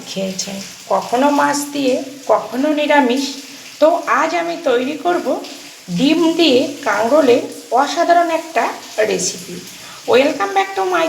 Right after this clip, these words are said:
channel, এস এন এস কিচেনের পক্ষ থেকে আমি শেফালি নিয়ে এসেছি আপনাদের জন্য আরও একটি নতুন স্বাদের নতুন রেসিপি, ডিম দিয়ে কাঁকরোলের একটা অসাধারণ রেসিপি। তার জন্য দেখুন, এখানে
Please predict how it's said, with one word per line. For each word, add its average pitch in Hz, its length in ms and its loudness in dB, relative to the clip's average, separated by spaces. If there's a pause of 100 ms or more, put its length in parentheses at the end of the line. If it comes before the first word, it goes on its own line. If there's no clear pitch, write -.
channel, 330 280 4 (240)
এস 359 220 0
এন 349 140 0
এস 349 160 0
কিচেনের 311 420 -2
পক্ষ 254 160 -2 (140)
থেকে 320 180 -2 (140)
আমি 262 140 0 (120)
শেফালি 269 500 -2 (460)
নিয়ে 262 200 4
এসেছি 381 260 -4 (140)
আপনাদের 269 320 0 (100)
জন্য 349 180 0 (340)
আরও 349 140 2 (100)
একটি 349 160 -4 (140)
নতুন 277 280 0
স্বাদের 302 240 4 (160)
নতুন 254 280 0
রেসিপি, - 380 -6 (840)
ডিম 254 160 0 (100)
দিয়ে 339 160 4 (240)
কাঁকরোলের 277 540 0
একটা 339 240 0 (320)
অসাধারণ 233 460 2
রেসিপি। - 320 -6 (480)
তার 214 160 2 (100)
জন্য 311 160 0 (120)
দেখুন, 403 280 -2
এখানে 381 200 -2